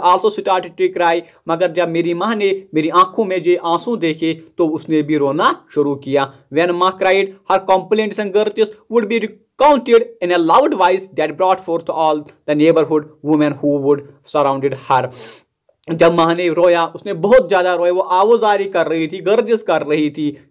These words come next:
ठीक है, गर्जिश मीन्स कि आवाज़ारी कर रही थी कि, कि क्या हुआ, मेरा सुखबीर मर गया, एक बंगाल चला गया, एक, एक दूसरे हुआ कि हम गरीब हैं, ऐसे हैं, ये नहीं जा सकता है स्कूल। तो ऐसी सारी चीज़ें ये कह रही थी कि मतलब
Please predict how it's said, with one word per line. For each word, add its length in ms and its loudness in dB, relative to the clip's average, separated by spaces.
ठीक 160 -4
है, 100 0
गर्जिश 300 0
मीन्स 280 -4
कि 100 -2
आवाज़ारी 640 2
कर 220 -2
रही 240 -2
थी 180 -8
कि, 180 -8
कि 360 -12
क्या 200 2
हुआ, 520 2
मेरा 200 -2
सुखबीर 480 -2
मर 180 -4
गया, 340 0
एक 300 -2
बंगाल 460 0
चला 280 0
गया, 200 -2
एक, 280 -4
एक 160 -6
दूसरे 360 -2
हुआ 220 0
कि 160 -8
हम 200 -10
गरीब 300 -2
हैं, 240 -8
ऐसे 320 0
हैं, 140 0
ये 180 -4
नहीं 240 -2
जा 160 0
सकता 360 -4
है 240 -2
स्कूल। 380 -4
तो 80 2
ऐसी 300 0
सारी 280 0
चीज़ें 320 0
ये 500 2
कह 160 4
रही 320 4
थी 320 -10
कि 260 -10
मतलब 340 -4